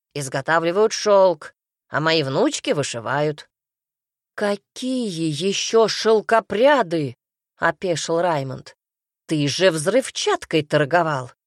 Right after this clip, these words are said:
А Трорин — оптикой! А потом он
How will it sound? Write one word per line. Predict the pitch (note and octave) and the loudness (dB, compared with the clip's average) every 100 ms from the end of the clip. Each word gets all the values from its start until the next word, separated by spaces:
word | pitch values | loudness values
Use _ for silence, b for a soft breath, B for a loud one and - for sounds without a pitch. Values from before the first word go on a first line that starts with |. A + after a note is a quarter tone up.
| _ _ _ _ _ | _ _ _ _ _
А | C3 D3+ | -2 0
Трорин — | D3 F#3 E4 C#4+ E3 B2 | 4 6 6 6 0 -4
оптикой! | - F3 A3 - G3+ - G3+ F#3+ _ _ _ _ _ | 2 4 4 0 -8 -2 -2 -4 _ _ _ _ _
А | - A3+ | -2 2
потом | A#3+ A#3 E4 D4+ G#3 | 2 2 4 6 6
он | F3 D#3 | 4 2